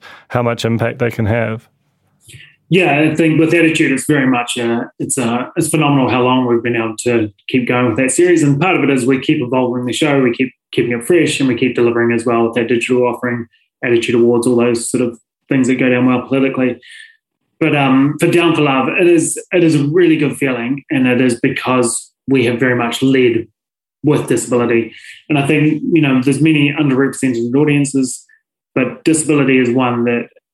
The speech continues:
Speaker 2: is, I just feels like it feels wrong when it's not people with disability leading it and being part of it. And I think, uh, it's probably because of that historical, uh, context where for so long,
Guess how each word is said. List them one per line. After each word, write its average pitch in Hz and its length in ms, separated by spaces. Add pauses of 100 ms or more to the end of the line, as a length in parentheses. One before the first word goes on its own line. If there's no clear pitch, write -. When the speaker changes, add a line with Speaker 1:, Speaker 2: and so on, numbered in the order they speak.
(180)
Speaker 2:
is, 143 200 (180)
I 151 80
just 131 260
feels 139 400
like 123 260 (1200)
it - 100
feels 139 220
wrong 120 580
when 123 120
it's 113 160
not 120 200
people 120 240
with 117 80
disability 117 460
leading 117 380
it 117 40
and 117 180
being 113 220
part 120 300
of 117 80
it. 113 120 (600)
And 123 200
I 110 140
think, 120 300
uh, 120 260
it's - 180
probably 160 340
because 139 360
of 131 80
that 127 120
historical, 120 680 (200)
uh, - 40 (440)
context 131 480
where 120 440 (720)
for 160 160
so 143 200
long, 123 520